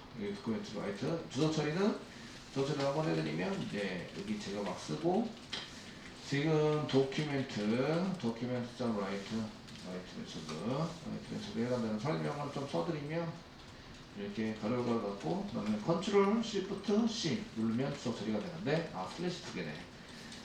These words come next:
아시겠죠? 슬래시 두 개. 자바와 동일한데 이제 슬래시 두 개를 쓸 때는 슬래시 두 개부터 그 뒤로 전부 다 주석입니다. 이런 뜻입니다. 자바스크립트 주석이 씨에스에스 주석하고 좀 틀리죠?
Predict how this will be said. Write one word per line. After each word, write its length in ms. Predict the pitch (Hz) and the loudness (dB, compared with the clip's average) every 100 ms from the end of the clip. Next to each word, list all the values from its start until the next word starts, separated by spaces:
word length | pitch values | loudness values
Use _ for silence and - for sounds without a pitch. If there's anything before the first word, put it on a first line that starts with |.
| - - | -14 -6
아시겠죠? 400 | 202 220 175 165 135 - | 0 0 0 -6 -8 -2
슬래시 220 | 120 - - - | -2 -2 -6 -6
두 80 | |
개. 340 | 80 92 143 190 - - - - | -2 2 2 2 -4 -12 -12 -2
자바와 600 | 113 147 170 165 160 131 | 2 8 10 10 10 8
동일한데 880 | 120 120 110 131 175 190 196 196 208 110 | 6 4 4 6 6 6 2 0 0 0
이제 140 | 107 | 0
슬래시 920 | 156 180 180 - 160 156 151 143 135 | 0 0 0 0 0 0 0 -2 -2
두 140 | - 120 | 0 4
개를 400 | 131 131 127 123 | 6 6 4 0
쓸 200 | 156 - | -2 -2
때는 440 | 151 170 202 220 | -2 2 4 4
슬래시 380 | 220 190 175 - | 4 2 0 -2
두 140 | - 131 | -4 4
개부터 720 | 135 120 - - 185 220 214 | 4 4 2 2 4 4 2
그 140 | - 113 | 0 2
뒤로 220 | 117 117 | 6 6
전부 260 | 104 92 - | 4 -2 -2
다 240 | 135 165 165 | 0 0 0
주석입니다. 760 | 113 107 98 82 78 78 - - 82 | 2 2 2 -2 -4 -4 -6 -6 -8
이런 120 | 85 | -6
뜻입니다. 480 | 80 - 110 113 147 - - - - - - - - - - - | -8 -8 -6 -4 -4 -8 -14 -14 -14 -12 -12 -12 -12 -12 -6 0
자바스크립트 840 | 131 196 - - 131 - 233 202 | 4 6 6 2 -2 4 6 6
주석이 520 | 135 135 131 160 202 | 6 6 8 6 4
씨에스에스 580 | 208 196 190 175 151 - | 6 6 6 4 0 -4
주석하고 400 | - 120 110 101 | 2 6 6 4
좀 160 | 151 - | -2 -2
틀리죠? 680 | 202 180 185 190 202 165 | 0 2 4 6 6 2